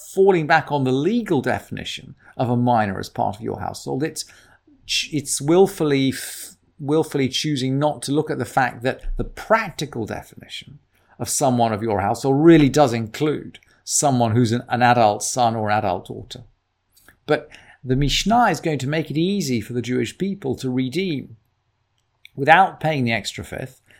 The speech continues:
just by relying on the legal definition only of someone who's really part of your, your, your financial estate. And it's gonna give a second example. Hayo omed bagorim ve'ein biyado ma'ot. Someone who's standing on the threshing floor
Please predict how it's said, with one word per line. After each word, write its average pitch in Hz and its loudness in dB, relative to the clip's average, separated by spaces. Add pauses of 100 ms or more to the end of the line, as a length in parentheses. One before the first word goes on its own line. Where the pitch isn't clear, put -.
(120)
just - -4
by 160 6
relying 147 4 (420)
on 135 0
the 127 -4
legal 135 0
definition 127 -4
only 127 -8 (160)
of - -8
someone 135 -2
who's 120 -2
really 120 0
part 123 -6
of 123 -18
your, 131 -10
your, 131 -4 (100)
your 147 -4
financial 127 -6
estate. - -16 (1300)
And 131 4
it's 156 0
gonna 233 4
give 196 4
a 180 2
second 202 -2
example. 113 -8 (340)
Hayo 214 8
omed 208 2
bagorim 160 4
ve'ein 220 -2
biyado 165 2
ma'ot. 123 0
Someone 220 0
who's 156 0
standing 196 -2
on 202 0
the 196 -4
threshing 147 -6
floor - -12